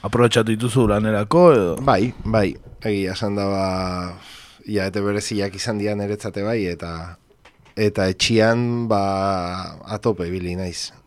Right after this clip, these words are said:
Speaker 2: Atope oso sartuta egoeran. Egia esan, erabat itxialdi eta pandemia eta coronavirus eta covid hemeretzi eta,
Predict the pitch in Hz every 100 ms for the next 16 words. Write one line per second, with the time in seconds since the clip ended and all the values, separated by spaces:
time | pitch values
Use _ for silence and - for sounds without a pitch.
0 | _ _ 101 92 - 107 107 110 113 98
1 | 90 123 147 131 131 135 117 127 131 101
2 | 101 123 107 82 82 - - - 98 98
3 | 104 101 123 110 101 92 87 - - -
4 | - 104 104 110 113 113 107 107 - -
5 | - _ _ _ - 95 - 120 104 98
6 | 104 120 120 110 95 85 90 92 101 117
7 | 117 117 120 117 113 95 92 - 87 92
8 | 95 90 82 92 113 117 127 123 - 87
9 | - 120 107 113 107 101 95 95 110 120
10 | - 143 135 110 98 95 98